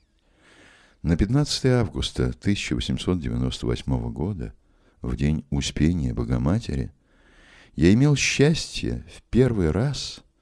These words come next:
видеть во сне явственно, лицом к лицу, Царицу Небесную и слышать её сладчайший, блаженный, ободрительный глас.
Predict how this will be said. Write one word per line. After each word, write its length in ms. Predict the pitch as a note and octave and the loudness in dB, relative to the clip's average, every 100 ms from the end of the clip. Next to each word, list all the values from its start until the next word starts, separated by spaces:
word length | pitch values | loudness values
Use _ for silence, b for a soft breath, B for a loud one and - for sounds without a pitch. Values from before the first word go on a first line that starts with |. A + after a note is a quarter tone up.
| b b b b b b b b | b b b b b b b b
видеть 720 | - C2+ B2 C3+ C#3 - - - | -6 0 2 2 -2 -2 -8 -4
во 280 | C#2 C2+ F2 | 0 2 2
сне 600 | - - E2+ C3+ G#2 C2+ _ | 0 -2 0 0 -2 -6 _
явственно, 960 | - A#1+ A#1 B2 A2+ - - A#2 A2+ A2+ | -12 -4 0 0 -2 -8 -10 -10 -6 -8
лицом 460 | G#2+ A#2+ - A2 A2 | -8 -8 -6 -6 -6
к 100 | - | -6
лицу, 480 | C2+ - A#2 B2 b b b b b b | -6 -4 -4 -4 b b b b b b
Царицу 520 | - D#2+ G#2+ C3+ - | -2 0 0 -2 -6
Небесную 640 | A#1 G#2+ B1 - - A2+ - _ b b b b b b | -6 -4 -6 -6 -8 -10 -10 _ b b b b b b
и 100 | D2 | -4
слышать 380 | D2 D#2+ E2 - | -2 -2 -2 -2
её 180 | C2 C#2 | -2 -2
сладчайший, 1080 | - B1+ B1+ - - G2+ A#2+ A2+ - - - b b b b - | -4 -6 -6 -6 -2 0 0 -6 -10 -12 -14 b b b b -8
блаженный, 880 | C2 D#2 D2+ C2+ G2+ A2 D2 B1+ - | -2 0 0 0 0 0 -4 -6 -4
ободрительный 840 | D2 C2 C2+ C2 D#2+ - D#2 D2+ C#2 | -2 -2 -4 -4 -6 -6 -6 -6 -6
глас. 500 | A#1 B1 A#1+ - | -6 -8 -8 -12